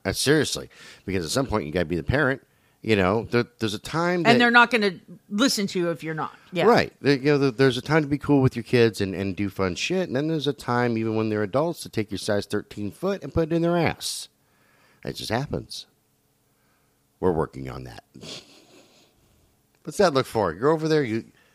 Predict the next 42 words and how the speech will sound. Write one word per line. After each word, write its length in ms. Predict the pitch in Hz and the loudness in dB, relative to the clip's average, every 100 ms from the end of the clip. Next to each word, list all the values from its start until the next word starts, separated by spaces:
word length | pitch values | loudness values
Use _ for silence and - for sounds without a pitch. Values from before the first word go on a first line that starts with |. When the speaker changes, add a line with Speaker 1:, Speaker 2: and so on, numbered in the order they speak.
| _ | _
Speaker 1:
you 80 | 95 | -14
kinda 240 | - 214 | -6 0
look 140 | 262 208 | 0 0
like 160 | 165 | -2
an 100 | 104 78 | -4 -2
angry 400 | 123 127 110 82 - - _ | -2 -2 -6 -8 -20 -20 _
frog. 440 | - 104 120 65 170 | 2 4 4 2 -4
Speaker 2:
<laughs> 40 | - | -14
I 40 | |
was 160 | - - | -16 -8
laughing. 540 | 147 - - 143 147 - - - - _ _ - _ _ _ _ _ | -8 -8 -14 -12 -14 -16 -20 -20 -20 _ _ -20 _ _ _ _ _
I'm 80 | 208 | -14
kinda, 260 | - 466 - _ _ - | -8 -10 -10 _ _ -12
I 40 | |
mean, 160 | 190 185 | -8 -6
I'm 80 | 208 | -4
not 180 | 277 | -6
chilly 380 | - - 160 196 | -8 -8 -4 -4
'cause 180 | 226 240 | -6 -6
I'm 180 | 160 160 _ | -6 -10 _
feeling 220 | 220 220 | -4 -2
a 60 | 156 | -4
hot 300 | - 139 - | -2 -4 -2
flash 260 | 196 202 - | -4 -4 -4
coming 220 | 226 226 | -6 -4
on, 240 | 226 233 | -4 -6
but 220 | 156 135 _ _ | -6 -10 _ _
I 80 | - | -20
don't 160 | - - | -20 -20
know. 40 | - _ _ _ _ _ - - | -20 _ _ _ _ _ -18 -16
Speaker 1:
Oh, 140 | 302 - | -18 -18
damn. 360 | - - - - - | -14 -10 -10 -12 -10
Speaker 2:
Probably 220 | 302 359 | -4 -4
need 160 | 196 156 | -4 -8
something 280 | - 135 - | -14 -16 -16
to 80 | 151 | -14
eat. 180 | 143 131 | -14 -14
I've 80 | |
been 100 | 147 | -14
shaky 360 | 160 - 135 - | -12 -10 -12 -12
all 80 | - | -20
day. 220 | - - | -20 -20